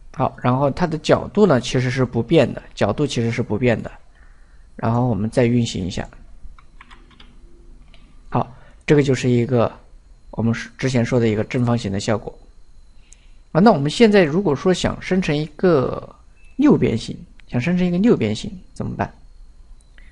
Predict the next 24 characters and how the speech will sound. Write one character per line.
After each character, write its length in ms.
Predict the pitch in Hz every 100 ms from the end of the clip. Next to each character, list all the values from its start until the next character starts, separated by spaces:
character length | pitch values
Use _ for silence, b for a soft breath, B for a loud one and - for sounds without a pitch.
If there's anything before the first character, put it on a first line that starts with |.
| b
哦， 100 | -
不 80 | 123
对， 120 | 147
我 80 | 120
们 120 | 135
现 200 | 151 185
在 40 |
生 240 | 147 - 190
成 80 | 175
一 80 |
个 80 | 139
八 320 | 147 - 190
边 220 | 202 165 156
形 160 | -
啊， 160 | - 117 b b b
八 160 | 135 147
边 220 | 139 135
形。 200 | - - - B B B B B B B
八 120 | 185
边 160 | 202 202
形 140 | 165
的 80 | 139
话， 140 | 131 123
那 180 | 120